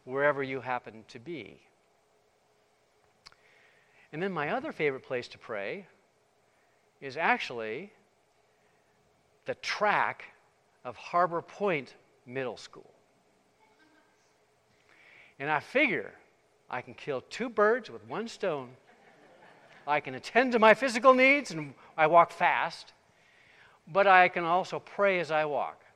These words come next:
Now, what a concept, right? Who says that you have to pray necessarily with your eyes closed,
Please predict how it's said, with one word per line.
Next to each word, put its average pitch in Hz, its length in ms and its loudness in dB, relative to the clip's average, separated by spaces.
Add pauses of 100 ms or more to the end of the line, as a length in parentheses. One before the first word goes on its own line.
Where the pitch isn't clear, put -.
Now, 135 180 -8
what 175 120 -2
a 185 60 -4
concept, 175 560 -8
right? 156 240 -4 (760)
Who 269 100 -2
says 285 520 8
that 180 120 -4
you 196 120 -2
have 233 280 4
to 226 80 -14
pray 208 460 6
necessarily 202 640 2
with 139 140 -6
your 123 140 -2
eyes 123 240 -2
closed, 160 640 -6